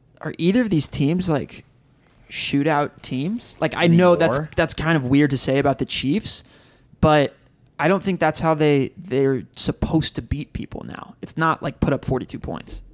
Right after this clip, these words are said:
Speaker 2: Even though they did that?
Speaker 1: They, they did, but then last week they got incredibly stymied. So I would,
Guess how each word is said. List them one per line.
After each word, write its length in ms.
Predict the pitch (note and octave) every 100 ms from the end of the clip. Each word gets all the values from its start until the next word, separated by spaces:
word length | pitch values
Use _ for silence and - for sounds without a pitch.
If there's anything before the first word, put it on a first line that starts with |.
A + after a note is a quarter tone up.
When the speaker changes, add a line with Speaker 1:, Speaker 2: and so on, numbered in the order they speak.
| - _ _
Speaker 2:
Even 200 | G#2+ G#2+
though 80 | F#2+
they 120 | D#2+
did 200 | C#2+ D#2
that? 280 | F2+ G2 G#2 _ _ _ _ _ _
Speaker 1:
They, 180 | F#3+ F3+
they 220 | E3 D#3
did, 300 | D#3 C#4+ D3+
but 100 | D3
then 160 | C#3+ C#3
last 320 | D3+ G3+ -
week 180 | C3 -
they 120 | C#3
got 220 | B2+ - -
incredibly 540 | D#3 C#3+ E3 E3 - -
stymied. 380 | - D3+ B2+ -
So 80 |
I 180 | B2 D#3+
would, 240 | G3+ C3+